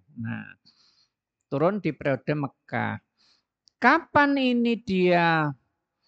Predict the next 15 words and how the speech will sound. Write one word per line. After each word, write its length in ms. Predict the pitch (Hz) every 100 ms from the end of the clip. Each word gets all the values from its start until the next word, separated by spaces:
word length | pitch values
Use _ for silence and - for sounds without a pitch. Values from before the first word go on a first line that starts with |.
| _ _ _ _ _
<clears throat> 240 | 214 226 -
kemudian 1120 | 190 175 165 160 151 151 147 147 143 143 143 139 _ _ _ _ _ _ _ _ _
mati? 720 | 156 151 139 - 165 220 285
Ya, 240 | 143 139 127
di 140 | -
perang 300 | - 143 135
Badar 340 | - 135 143 131
itu. 540 | 143 _ 123 110 98 _ _ _ _ _ _ -
Di 80 | 139
perang 300 | 151 147 135
Badar 340 | 131 151 185
dia 220 | 151 170
dilukai 420 | - 139 135 135
oleh 220 | 135 131 123
sahabat, 760 | - 127 120 - 143 190